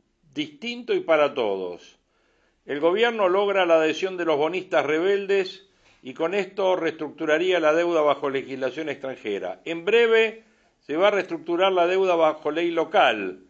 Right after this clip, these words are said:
Un partido fácil, un partido de local y un partido con el árbitro del lado nuestro, del gobierno. Ahora, el tercer partido que tenemos es mucho más difícil.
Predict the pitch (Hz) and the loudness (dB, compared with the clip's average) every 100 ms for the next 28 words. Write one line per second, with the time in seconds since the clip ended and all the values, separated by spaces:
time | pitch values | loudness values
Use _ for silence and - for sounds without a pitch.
0 | _ _ - 170 - 170 190 175 151 - | _ _ -20 -6 -2 -2 -2 -2 2 4
1 | 185 - 175 170 165 135 139 139 156 143 | 4 2 -2 -2 -2 -2 -2 -2 -4 -2
2 | 127 135 135 190 156 160 170 - _ _ | 0 -2 2 4 4 0 -6 -12 _ _
3 | _ _ _ _ _ 180 190 202 170 208 | _ _ _ _ _ -8 0 2 2 2
4 | 196 175 170 190 190 190 175 165 147 160 | 2 2 2 2 2 -2 -2 0 4 4
5 | 156 147 127 104 - 101 95 90 - _ | 4 4 2 -2 -4 -6 -6 -6 -12 _
6 | _ _ _ _ _ _ _ - 127 165 | _ _ _ _ _ _ _ -12 -4 -2
7 | 156 139 127 107 95 90 90 85 76 _ | 0 2 2 2 0 -4 -10 -12 -12 _
8 | _ _ _ _ _ _ _ _ _ 127 | _ _ _ _ _ _ _ _ _ 2
9 | 151 143 - 139 - 185 165 151 170 165 | 2 2 2 0 0 0 0 0 0 0
10 | 151 143 160 170 156 147 143 143 143 131 | 0 0 0 0 0 -4 -4 -4 -2 2
11 | 127 113 113 87 101 85 | 0 0 -6 -10 -12 -16